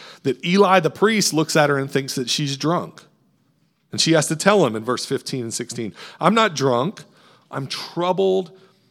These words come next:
in spirit, and I'm pouring my soul out before God in my anxiety and vexation." And that's our lesson, our first lesson from Hannah this morning. In this world of brokenness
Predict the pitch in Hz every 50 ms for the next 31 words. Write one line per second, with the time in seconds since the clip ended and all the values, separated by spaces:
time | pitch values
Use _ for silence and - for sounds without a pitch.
0 | _ _ _ _ _ - 135 131 120 - - - - - 165 165 156 151 143 139
1 | - 147 127 123 120 120 - - - - - 175 185 180 190 196 190 190 185 180
2 | 170 160 151 147 135 - - - - - 165 165 170 170 165 165 170 170 - 139
3 | 143 151 151 147 - - 135 131 - - - 151 147 147 151 151 147 135 127 143
4 | 135 131 123 123 120 113 104 104 104 107 117 113 110 110 110 113 110 104 113 110
5 | 92 - 123 120 123 127 127 127 131 127 131 131 127 127 131 - - - - _
6 | _ _ _ _ - 117 107 107 113 110 101 - - - 101 98 92 82 - -
7 | 82 87 92 _ _ _ _ _ _ _ _ _ _ _ _ _ _ _ _ _
8 | _ _ _ _ _ _ _ _ _ _ _ _ _ _ _ _ _ - 127 117
9 | 123 135 131 - 135 123 120 120 123 123 - - - 110 104 107 104 - _ -
10 | - 113 101 - - 120 107 - - 110 104 95 - - 98 92 - 107 92 87
11 | 110 107 101 101 95 98 98 - - 117 113 107 98 87 87 - _ _ _ _
12 | _ _ _ _ _ _ _ _ _ _ _ _ _ _ _ _ _ _ - 113
13 | 117 131 151 151 - 160 170 165 170 175 175 170 156 - - 151 156 156 160 156
14 | - 156 156 156 156 151 - - - -